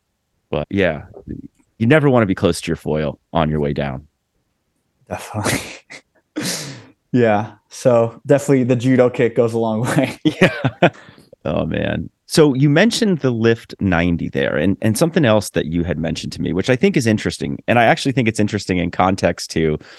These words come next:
Speaker 1: we're down at the, <laughs> I'm gonna throw you under the bus right now. We're down at the foiling race, and Patrick had just gotten his,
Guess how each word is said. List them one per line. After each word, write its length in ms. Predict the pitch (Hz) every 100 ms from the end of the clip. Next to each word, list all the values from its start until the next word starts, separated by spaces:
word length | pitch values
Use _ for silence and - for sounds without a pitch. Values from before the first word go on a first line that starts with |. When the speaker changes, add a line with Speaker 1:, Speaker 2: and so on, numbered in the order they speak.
| - _
Speaker 1:
we're 100 | 101
down 240 | 110 120
at 120 | 117 -
the, 260 | 95 92 -
<laughs> 60 |
I'm 100 | 127 - -
gonna 160 | 104
throw 180 | - 107
you 180 | 98 92
under 140 | 85
the 80 | 78
bus 320 | 76 87 -
right 140 | 82 65
now. 220 | 85 82 _ _ _ _ _ _ _ _
We're 100 | 123
down 200 | 117 139
at 60 | 139
the 40 |
foiling 460 | 95 113 120 113 92
race, 420 | 82 80 82 - _ _ _ _ _ -
and 500 | 104 95 92 87 -
Patrick 400 | - 123 113 -
had 140 | 90
just 380 | - 104 98 -
gotten 560 | 90 85 - 80 80 - _
his, 600 | 98 85 82 80 -